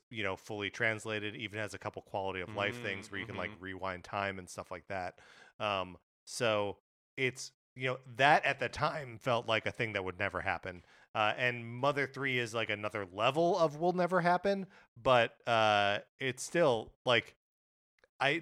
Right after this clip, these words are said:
Speaker 1: this doesn't feel like a nail in the coffin for, like, well, yeah, I saw a lot of that today. People being like, "Well, it's never coming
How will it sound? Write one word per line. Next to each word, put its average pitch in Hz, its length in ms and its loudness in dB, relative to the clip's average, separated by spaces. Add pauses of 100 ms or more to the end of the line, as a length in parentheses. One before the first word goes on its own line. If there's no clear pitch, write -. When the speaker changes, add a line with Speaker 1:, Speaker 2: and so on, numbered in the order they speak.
Speaker 1:
this 131 140 -2
doesn't 165 340 2
feel 160 220 2
like 139 160 4
a 127 80 4
nail 120 400 4
in 113 80 -2
the 104 80 -4
coffin 113 400 0
for, 113 160 -4
like, 107 220 -2
well, 131 340 0
yeah, 147 160 -4
I 131 80 -4
saw 151 220 2
a - 20 4
lot 131 200 4
of 110 60 -4
that 101 200 0
today. 92 280 -12
People 107 200 -10
being 107 200 0
like, 107 200 0 (240)
"Well, 135 160 2
it's 127 180 -6
never 143 240 6
coming 120 480 0